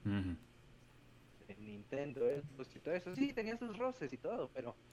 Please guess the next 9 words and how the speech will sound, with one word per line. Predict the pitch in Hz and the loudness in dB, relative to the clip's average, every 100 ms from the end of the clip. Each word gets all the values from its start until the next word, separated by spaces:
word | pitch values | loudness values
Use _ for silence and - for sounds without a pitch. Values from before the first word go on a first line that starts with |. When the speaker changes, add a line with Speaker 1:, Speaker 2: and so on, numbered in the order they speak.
| - 147 | -14 -6
Speaker 2:
era | 143 143 | 0 0
más | 156 147 | 2 -2
sano, | - 117 139 113 104 - - - - - - - | -2 -4 -2 -6 -10 -14 -20 -20 -20 -20 -18 -8
era | 123 127 | -6 -4
Speaker 1:
Ujú. | 127 | 0
Speaker 2:
más, | 127 151 165 123 123 123 - - - - - - - - - 143 | 4 6 6 4 0 -4 -10 -20 -20 -20 -20 -20 -20 -20 -10 -4
más | 139 | -4
tranquilo. | - 127 113 107 151 - - - - - - - - - - - 139 127 113 - - - - - - - - - - - - - - - | -2 -2 -2 -2 -8 -10 -20 -20 -20 -20 -20 -20 -20 -20 -12 -4 0 2 0 -4 -18 -20 -20 -20 -20 -20 -20 -20 -20 -20 -20 -20 -18 -8
Pero, | 120 113 110 | -4 -4 -6